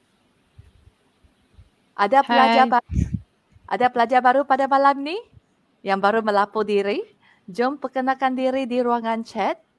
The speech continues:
Speaker 1: Tidak lupa juga cikgu mengalu-alukan kedatangan pelajar yang sentiasa bersama. Bagi salam di ruangan, ruangan chat,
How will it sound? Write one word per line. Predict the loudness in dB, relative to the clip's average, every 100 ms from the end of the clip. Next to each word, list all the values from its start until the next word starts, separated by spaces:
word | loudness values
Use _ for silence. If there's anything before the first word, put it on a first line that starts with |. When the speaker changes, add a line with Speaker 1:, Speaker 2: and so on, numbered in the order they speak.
| _ _ _ _ -2
Speaker 1:
Tidak | 0 -2
lupa | -2 0 0
juga | 0 0 4 4 2
cikgu | -6 -2 0 2 0 0
mengalu-alukan | 0 0 -2 -2 -4 -4 -6 -6
kedatangan | -6 -6 -4 -6 -2 -4 -4 -4
pelajar | -2 -2 -2 -4
yang | -6
sentiasa | -10 -12 -10 -8 -8
bersama. | -8 -6 -6 -4 -4 -6 -8 -20 -20 _
Bagi | -4 -4 -6
salam | -2 0 -2
di | -2 -2
ruangan, | -2 -2 -4 -6 _ _ -6
ruangan | -4 -4
chat, | -2 -6